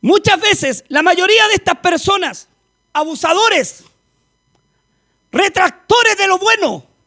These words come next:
tienen esposas estúpidas. Perdóneme la palabra estúpido. Estúpido significa necio. Aleluya. La mayoría, hermano, justifican y justifican.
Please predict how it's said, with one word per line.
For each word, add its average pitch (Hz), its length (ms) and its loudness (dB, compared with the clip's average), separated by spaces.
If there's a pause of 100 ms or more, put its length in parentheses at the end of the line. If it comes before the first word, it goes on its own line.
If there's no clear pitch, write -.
(1160)
tienen 320 300 -6
esposas 302 460 -6
estúpidas. 226 680 -10 (1900)
Perdóneme 262 420 -6
la 277 100 -4
palabra 240 280 -4
estúpido. 226 520 -10
Estúpido 233 400 -10
significa 233 460 -8
necio. 226 400 -12 (2750)
Aleluya. 160 720 -4
La 196 140 -2
mayoría, 381 420 2
hermano, 240 360 -6 (920)
justifican 403 880 0
y 392 60 -2
justifican. 285 800 -4